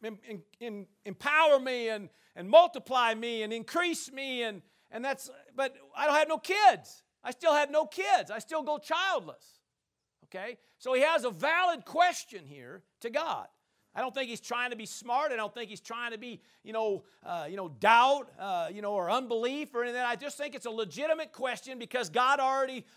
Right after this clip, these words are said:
basically let it be known, "You're gonna have your own heir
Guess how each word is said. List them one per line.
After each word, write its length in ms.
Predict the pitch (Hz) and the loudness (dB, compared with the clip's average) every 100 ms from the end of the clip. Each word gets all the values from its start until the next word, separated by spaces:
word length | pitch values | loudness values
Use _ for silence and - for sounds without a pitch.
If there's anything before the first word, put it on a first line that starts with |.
| - | -8
basically 500 | 147 294 - 214 277 | -2 -2 -2 -8 -6
let 200 | 262 269 | 0 2
it 100 | 269 | 2
be 100 | 269 | -2
known, 520 | 262 262 240 233 233 - _ _ _ _ _ _ _ _ _ | -6 -2 -2 -2 -6 -14 _ _ _ _ _ _ _ _ _
"You're 140 | 190 339 | -8 -4
gonna 240 | 349 320 | 0 2
have 340 | 247 247 247 226 _ _ _ | 4 4 4 0 _ _ _
your 180 | 196 254 | -2 4
own 180 | 277 294 | 6 4
heir 360 | 302 330 180 | 2 0 -2